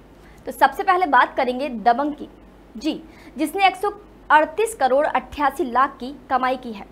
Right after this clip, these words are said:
फिर आती है रेडी, जिसका total collection था एक सौ उन्नीस करोड़ अठहत्तर लाख रुपए। Bodyguard, जिसने दो सौ चौंतीस करोड़ चालीस लाख रुपए की कमाई की थी। इसके बाद एक था Tiger,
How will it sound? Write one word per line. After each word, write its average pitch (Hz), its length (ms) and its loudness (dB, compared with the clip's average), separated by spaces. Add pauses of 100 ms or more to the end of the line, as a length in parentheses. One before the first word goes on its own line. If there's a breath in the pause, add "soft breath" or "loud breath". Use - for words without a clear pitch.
(600)
फिर 320 140 4
आती 269 240 2
है 302 280 -8
रेडी, 226 340 -2 (540 loud breath)
जिसका 277 300 2
total 285 440 -2
collection 262 440 -2
था 254 360 -4
एक - 100 -8
सौ 359 180 -6
उन्नीस 285 320 -4
करोड़ 254 300 -2 (320 loud breath)
अठहत्तर 320 420 -2
लाख 240 300 0
रुपए। 220 200 -12 (640 loud breath)
Bodyguard, 294 600 2 (420)
जिसने 294 280 -4
दो 262 180 -2
सौ 285 100 -6
चौंतीस 294 420 -4
करोड़ 240 280 -2
चालीस 269 440 -4
लाख 269 220 2
रुपए 254 200 -6
की 262 160 -12
कमाई 233 360 -6
की 262 120 -12
थी। - 180 -18 (580 loud breath)
इसके 302 180 -4
बाद 370 340 6 (360 loud breath)
एक 381 200 -4
था 285 240 4
Tiger, 262 480 0